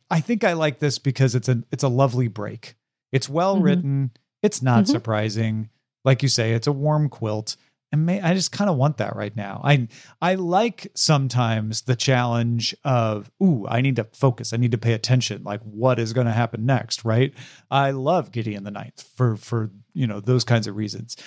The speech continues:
Speaker 1: Like, everything's surprising. Who's really doing what? That's fun sometimes.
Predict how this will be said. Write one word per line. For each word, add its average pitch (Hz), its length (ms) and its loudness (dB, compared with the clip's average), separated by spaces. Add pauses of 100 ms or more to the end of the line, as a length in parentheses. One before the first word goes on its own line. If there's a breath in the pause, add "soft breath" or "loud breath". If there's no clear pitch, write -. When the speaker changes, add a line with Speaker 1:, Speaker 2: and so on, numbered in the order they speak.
(140 loud breath)
Speaker 1:
Like, 113 200 -2
everything's 135 360 2
surprising. 110 420 -2
Who's 135 260 0
really 131 220 0
doing 120 300 0
what? 113 320 -2 (320 loud breath)
That's 214 240 0
fun 214 180 0
sometimes. 107 480 -4